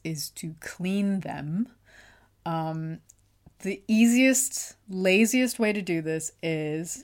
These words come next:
take a damp rag, like an old t-shirt, an old sock, and then just wipe your rims down. That's all you have to do. Because what you're trying to do is get that brake dust, road dust,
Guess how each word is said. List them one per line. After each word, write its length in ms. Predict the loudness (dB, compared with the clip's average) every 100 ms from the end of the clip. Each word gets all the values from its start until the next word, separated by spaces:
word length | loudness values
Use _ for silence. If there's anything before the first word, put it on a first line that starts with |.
| _
take 220 | -10 -6 -6
a 40 |
damp 460 | -2 0 0 -4 -8 -20 -20 -12
rag, 520 | -4 -2 -2 -4 -6 -20 _ _ -18
like 120 | -12
an 60 | -8
old 220 | -8 -6
t-shirt, 540 | -6 -4 -4 -4 -4
an 60 | -10
old 180 | -10 -6
sock, 560 | -2 -2 -2 -8 -20 _ _ _ _ _ _
and 260 | -4 -2 -2
then 180 | -2 -2
just 180 | -6 -10
wipe 540 | -12 -6 0 0 2
your 120 | 2
rims 260 | 2 0 -6
down. 260 | -10 -12 -18 _ _ -10
That's 200 | -10 -10 _ _ -2
all 160 | 0 2
you 100 | 0
have 120 | -2
to 100 | -8
do. 200 | -10 -10 -16 _ _ _
Because 180 | -10 -6
what 100 | -4
you're 80 | -2
trying 200 | 2 4
to 80 | 4
do 200 | 2 0
is 220 | -2 -6
get 280 | -4 -4 -2
that 320 | -2 -2 -6 _ _ _ _ _
brake 520 | -4 0 4 2 0 2
dust, 640 | 8 8 8 0 -8 -10 -14
road 460 | -4 2 4 2 0
dust, 720 | 2 4 4 0 -8 -10 -18